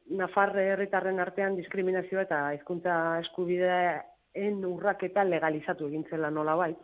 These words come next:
Eta, bueno, pues, eh, hogeita bederatzi urte, eh, pasatu eta gero, pues, garaia dela, ordua dela,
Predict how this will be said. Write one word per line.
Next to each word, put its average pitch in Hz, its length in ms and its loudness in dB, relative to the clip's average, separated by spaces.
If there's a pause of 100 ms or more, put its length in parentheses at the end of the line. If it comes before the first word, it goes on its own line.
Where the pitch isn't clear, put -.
(560)
Eta, 160 880 0
bueno, 151 260 -4
pues, 147 240 -10
eh, 147 200 -6
hogeita 160 360 -2
bederatzi 180 420 0
urte, 180 500 0 (760)
eh, 170 300 -2
pasatu 196 460 0
eta 190 200 0
gero, 196 420 0
pues, 165 160 -10
garaia 170 680 2
dela, 170 380 0
ordua 165 580 -2
dela, 175 380 0